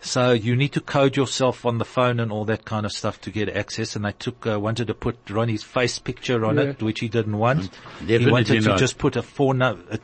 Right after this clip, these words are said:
Speaker 1: then they asked him for six digits. He told his grandchild, "Six digits, ridiculous. I can't remember them." They, she said, "All right, Zayda, not a problem. I'll make it four digits for you."
Speaker 3: Yeah.
Speaker 1: Peter?
Speaker 2: Are you keeping abreast with what's happening on Windows?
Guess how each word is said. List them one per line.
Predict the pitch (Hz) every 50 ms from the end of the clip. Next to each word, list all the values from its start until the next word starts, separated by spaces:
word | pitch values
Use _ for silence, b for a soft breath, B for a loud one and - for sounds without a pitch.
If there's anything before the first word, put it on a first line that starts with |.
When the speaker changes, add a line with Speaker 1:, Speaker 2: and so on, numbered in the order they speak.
| - -
Speaker 1:
then | 123 131 135
they | 139
asked | 110 120 120 -
him | 143 117
for | - - 120
six | - - 156 120 - -
digits. | 127 123 110 117 110 - - - B B B B B B B
He | B
told | 107 - 139 127 123
his | 123 110 -
grandchild, | - 113 117 120 123 117 - - 139 127 117 -
"Six | - - 147 120 -
digits, | - 135 139 120 127 123 - -
ridiculous. | 123 110 - 139 143 - - 143 120 107 -
I | 110 104
can't | - - 117 127 120 -
remember | 120 113 123 135 135 139
them." | 127 120 113 95 92 B B B B B B B -
They, | 117 110 107
she | - - -
said, | - - 139 123
"All | 131 147
right, | 165 160 135
Zayda, | - - 123 123 123 127 127
not | 127 131 139
a | 151
problem. | - - 160 160 165 175 147 123 113
I'll | 113 113 - _
make | - 123 127 - -
it | 143 -
four | - 175 180
digits | 175 - 151 117 117 113 - -
for | - 107 98
you." | 92 78 73 - _ b b b b b
Speaker 3:
Yeah. | 104 127 156
Speaker 1:
Peter? | - 147 143 160 170 139 - - -
Speaker 2:
Are | 175 190
you | 214 247
keeping | - - 262 240 180 196 196
abreast | 185 - 110 143 151 156 156 151 - - -
with | 165 160 - -
what's | - 160 - - -
happening | 160 156 - 156 151 147 143 143
on | 147 143 143
Windows? | 139 156 151 147 143 147 151 156 175 185 180 -